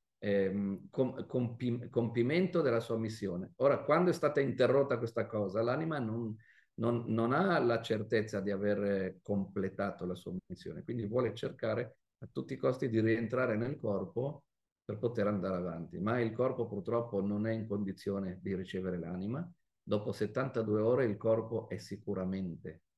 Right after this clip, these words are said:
non più in grado di ricevere l'anima. Quando l'anima vede che il corpo inizia la sua fase di decomposizione, allora ci rinuncia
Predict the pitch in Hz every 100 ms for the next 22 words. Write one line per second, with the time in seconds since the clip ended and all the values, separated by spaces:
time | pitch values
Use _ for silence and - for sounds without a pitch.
0 | - _ _ _ _ _ _ _ - 107
1 | 110 104 110 110 110 107 98 101 95 90
2 | 87 92 92 - 90 90 87 80 80 80
3 | 85 110 135 113 113 123 107 92 92 107
4 | 92 92 90 87 107 101 87 87 87 95
5 | 107 110 87 82 71 - 90 85 107 104
6 | 92 82 - _ - - _ _ - 107
7 | 101 92 98 95 98 101 87 95 98 -
8 | 90 92 110 110 95 101 110 110 - _
9 | _ - 110 104 101 98 92 87 87 117
10 | 175